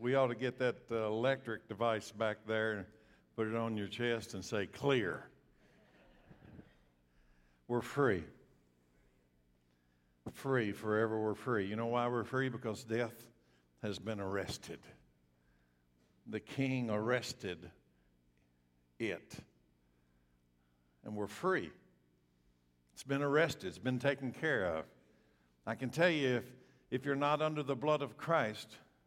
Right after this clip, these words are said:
you're not free. It is an incredible freedom.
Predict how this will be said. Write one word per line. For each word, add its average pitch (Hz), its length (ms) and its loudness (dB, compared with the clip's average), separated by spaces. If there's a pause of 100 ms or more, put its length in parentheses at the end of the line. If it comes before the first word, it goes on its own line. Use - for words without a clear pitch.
(120)
you're 113 160 -4
not 123 160 -2
free. 95 320 -2 (2250)
It 123 100 0
is 123 200 4
an 120 100 0
incredible 123 580 2
freedom. 95 420 -4